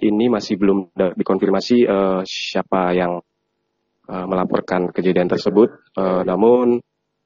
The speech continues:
eh, dapat dipastikan hal tersebut merupakan imbas dari kurangnya sosialisasi dari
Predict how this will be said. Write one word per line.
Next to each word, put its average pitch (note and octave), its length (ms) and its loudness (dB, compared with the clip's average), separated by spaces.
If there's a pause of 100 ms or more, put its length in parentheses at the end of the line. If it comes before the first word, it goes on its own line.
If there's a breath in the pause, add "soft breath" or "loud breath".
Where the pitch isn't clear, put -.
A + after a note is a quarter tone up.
(240)
eh, - 360 -8
dapat G2 280 0
dipastikan A2 640 0 (240)
hal G#2 160 0
tersebut A2 400 0
merupakan A2 480 2
imbas G#2 480 2
dari G2+ 240 0
kurangnya G2+ 400 0
sosialisasi A2+ 720 2
dari G#2+ 320 2